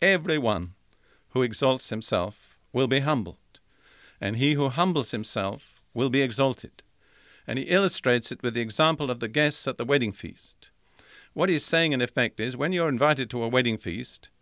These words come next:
there are places of honor and there are places of less honor. When you enter that feast,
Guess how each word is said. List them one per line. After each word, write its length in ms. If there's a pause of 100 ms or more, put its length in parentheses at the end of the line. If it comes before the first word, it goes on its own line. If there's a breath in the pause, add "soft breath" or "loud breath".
there 200
are 100
places 420
of 120
honor 380 (320)
and 120
there 140
are 60
places 440
of 120
less 260
honor. 200 (640 soft breath)
When 160
you 100
enter 280
that 280
feast, 600